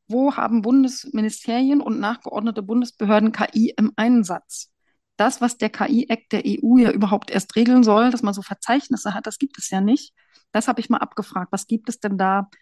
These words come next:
Hat man, äh, Risikobewertungen vorgenommen und noch so ein paar andere Sachen? Und da habe ich von inzwischen so vielen Wissenschaftlern gehört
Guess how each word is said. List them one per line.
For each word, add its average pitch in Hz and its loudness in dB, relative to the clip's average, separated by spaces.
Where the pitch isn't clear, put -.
Hat - -12
man, 196 -4
äh, 185 -6
Risikobewertungen 202 0
vorgenommen 190 -6
und 202 -6
noch 196 -2
so 202 -2
ein 196 2
paar - -2
andere 214 2
Sachen? 190 0
Und 208 0
da 240 4
habe 254 2
ich - -8
von 226 -4
inzwischen 214 -4
so 254 0
vielen 254 0
Wissenschaftlern 214 -4
gehört 202 0